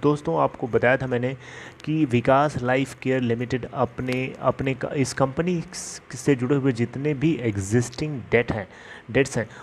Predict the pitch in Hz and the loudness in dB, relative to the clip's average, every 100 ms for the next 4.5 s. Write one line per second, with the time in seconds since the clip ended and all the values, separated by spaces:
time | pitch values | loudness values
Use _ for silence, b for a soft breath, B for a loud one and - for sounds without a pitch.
0 | B 156 170 165 - 113 104 131 127 - | B -4 -2 -2 0 0 2 0 0 0
1 | 127 123 - 117 - 117 107 110 110 - | 0 0 -2 0 0 0 0 0 0 0
2 | 101 117 101 - 123 110 127 143 - - | 0 0 0 0 -2 2 2 2 0 -4
3 | 120 135 110 95 113 117 123 123 120 110 | -2 0 0 0 0 2 2 2 -2 -4
4 | 107 104 - 131 | -2 -2 2 2